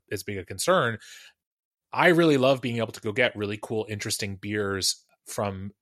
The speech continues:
breweries around me. And even, you know, there's more than ever before, um, from even from breweries all over the place on, in distribution now. And I think that's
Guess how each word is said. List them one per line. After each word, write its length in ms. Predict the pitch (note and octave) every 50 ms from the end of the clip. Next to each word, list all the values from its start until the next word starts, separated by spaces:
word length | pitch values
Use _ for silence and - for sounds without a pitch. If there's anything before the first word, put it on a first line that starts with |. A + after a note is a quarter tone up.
| _ _ -
breweries 440 | G#2+ A#2 A#2 G#2+ G#2+ G#2 G2+ F#2+ G2+
around 280 | G2 F#2+ F#2 F#2 G#2
me. 320 | D3+ F#3 F3 E3+ D#3+ D3 - - - - - -
And 120 | B2 B2+
even, 280 | D3 F3 F#3 E3+ C3 A#2+ - _
you 80 | - B2
know, 80 | A2
there's 160 | G2+ G#2+ G2 G#2+
more 380 | A2+ A2+ A#2 A#2 A2+ A2 A2+ -
than 200 | A2 G2+ A#2 G#2+
ever 140 | G#2+ G2+ G#2
before, 520 | F#2+ G2+ - - A#2 A2 G#2 G2+ G2 F#2+ - - - - _ _
um, 260 | - G#2+ G2+ F#2 F#2+
from 180 | - - A#2+ A2+
even 180 | G#2+ G2 G#2 F#2+
from 180 | - A2+ G2+
breweries 320 | F#2+ - - G#2 G#2 G2+ G2
all 140 | F#2+ F#2
over 180 | A2+ D3+ C#3 B2+
the 60 | A2+
place 300 | G#2 - A2 G2+ F#2+ - - -
on, 340 | - A2 G2+ G2+ G2 F#2+ F#2+ - _ -
in 100 | A2 G#2+
distribution 580 | G#2 A2 - - G#2 G2 G#2 F#2+ - - G2+
now. 320 | G2 F#2+ F#2+ F#2 F2+ F#2 F#2 - - - - - - _ _
And 100 | C#3 C3
I 120 | C#3+ F3+ F#3
think 160 | - G3+ D#3+
that's 200 | D#3+ C#3+ B2